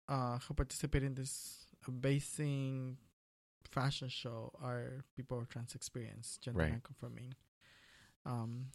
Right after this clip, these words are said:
Speaker 1: so
Speaker 2: And
Speaker 1: it's
Speaker 2: this
Speaker 1: a, it's our fundraiser. It's our annual fundraiser. This year is our fifth year that we celebrated. Um, and so it's,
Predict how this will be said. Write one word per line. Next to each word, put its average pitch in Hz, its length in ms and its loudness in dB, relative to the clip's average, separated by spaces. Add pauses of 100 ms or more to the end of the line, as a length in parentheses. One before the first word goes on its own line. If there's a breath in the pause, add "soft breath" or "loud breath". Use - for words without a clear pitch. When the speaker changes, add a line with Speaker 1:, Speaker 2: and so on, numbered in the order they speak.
Speaker 1:
so 131 100 10
Speaker 2:
And 170 80 12
Speaker 1:
it's 185 120 12
Speaker 2:
this 214 100 12
Speaker 1:
a, 190 80 8 (280)
it's 151 120 4
our 180 80 12
fundraiser. 156 720 8
It's 123 140 0
our 135 200 2
annual 151 320 8
fundraiser. 135 760 4
This 131 240 2
year 135 120 4
is 135 140 0
our 120 100 -2 (120)
fifth 175 260 6 (800 soft breath)
year 143 800 10
that 135 160 6
we 131 100 6
celebrated. 131 760 6 (100)
Um, 120 480 0 (300)
and 139 200 6
so 131 240 6
it's, 135 500 2